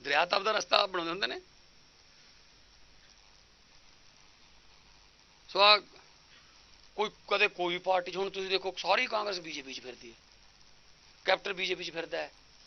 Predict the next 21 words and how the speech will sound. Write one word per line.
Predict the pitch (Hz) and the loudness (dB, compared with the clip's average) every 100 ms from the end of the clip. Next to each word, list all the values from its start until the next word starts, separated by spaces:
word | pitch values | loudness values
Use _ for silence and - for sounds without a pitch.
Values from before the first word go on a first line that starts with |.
| - - - - - | -20 -20 -20 -20 -6
ਉਹ | - | -2
ਜਾਖੜ, | 180 180 - 180 | 4 4 4 0
ਉਹਦੇ | 165 - 196 | -2 0 0
ਨਾਲ | 220 | 0
ਬੁਰੀ | 190 180 | 0 -2
ਹੋਈ | 165 160 | -4 -6
ਹੈ, | 165 | -6
ਉਹ | 202 | -2
ਕੈਪਟਨ | 202 196 208 | 0 0 -2
ਤੋਂ | 196 226 | -4 -4
ਦੁਖੀ | 208 190 | -4 -4
ਹੋ | 202 | -4
ਕੇ | 190 | 2
ਗਿਆ | 180 180 | 4 4
ਸੀ, | 214 | 0
ਕੈਪਟਨ | 180 175 | -4 -2
ਵੀ | 180 | 2
ਆ | 170 | 4
ਗਿਆ | 156 | 4
ਨਾਲ | 147 | 0
ਹੀ। | 135 | -2